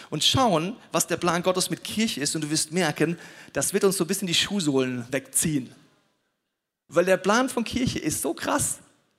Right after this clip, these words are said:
Also wenn du den nachher hörst, sagst du dir: „Okay, interessant.“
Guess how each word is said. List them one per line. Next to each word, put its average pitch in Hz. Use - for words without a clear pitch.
Also 151
wenn 208
du 208
den 196
nachher 185
hörst, 247
sagst 185
du 196
dir: 180
„Okay, 85
interessant.“ -